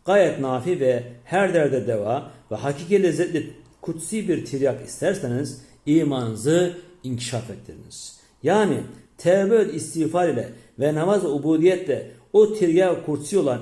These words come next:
imanı ve imandan gelen ilacı istimal ediniz. Evet, dünyaya muhabbet ve alaka yüzünden güya adeta ehli gafletin dünya gibi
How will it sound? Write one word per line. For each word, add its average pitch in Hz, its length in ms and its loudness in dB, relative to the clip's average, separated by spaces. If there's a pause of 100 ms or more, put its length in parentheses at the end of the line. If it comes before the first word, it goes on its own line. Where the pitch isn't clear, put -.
imanı 127 720 0 (280)
ve 113 60 -8
imandan 127 680 0
gelen 131 200 2
ilacı 127 760 2 (160)
istimal 143 680 -2
ediniz. 101 540 -8 (180)
Evet, 170 380 2
dünyaya 143 460 0
muhabbet 131 720 0 (600)
ve 127 60 0
alaka 127 380 0
yüzünden 117 560 2 (320)
güya 156 460 0 (280)
adeta 170 540 0
ehli 139 220 0
gafletin 139 540 -2
dünya 123 320 0
gibi 170 600 2